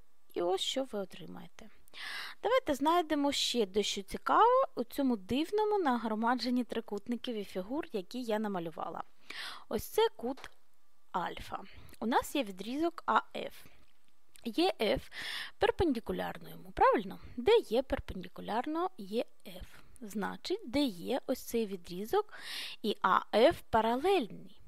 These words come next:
Якщо А Ф паралельно Д Є, а, е, А Є перетинає їх обидві, то що це?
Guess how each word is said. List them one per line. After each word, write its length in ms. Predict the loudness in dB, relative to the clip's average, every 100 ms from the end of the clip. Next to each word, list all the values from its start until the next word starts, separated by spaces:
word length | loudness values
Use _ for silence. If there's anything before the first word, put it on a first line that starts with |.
| -10
Якщо 360 | -4 -4 4 6 6
А 140 | 6 4 2
Ф 240 | 0 -2 0
паралельно 840 | 2 4 4 4 4 4 4 0
Д 200 | 0 2
Є, 420 | 0 -2 -6 -6 -6 -8 -10 -8 -6 -8 -10 0
а, 340 | 6 10 10 8 4 -16 -4 4
е, 280 | 8 8 10
А 220 | 10 10
Є 340 | 6 4 4 4
перетинає 720 | 4 0 0 0 2 4 2
їх 300 | -2 -8 -8
обидві, 580 | -8 -8 -8 2 4 4 0 -8
то 120 | -6
що 320 | -2 2 2
це? 280 | 2 -2 -10